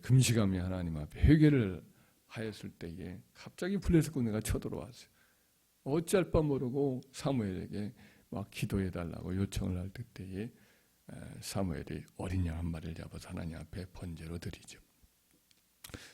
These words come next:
제사를 드린 거죠. 급한 중에도 하나님께 예배를 드린 겁니다.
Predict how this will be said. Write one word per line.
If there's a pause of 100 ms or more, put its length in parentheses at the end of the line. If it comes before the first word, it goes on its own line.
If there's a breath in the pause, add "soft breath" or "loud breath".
제사를
드린
거죠. (240)
급한
중에도
하나님께 (420 loud breath)
예배를
드린
겁니다.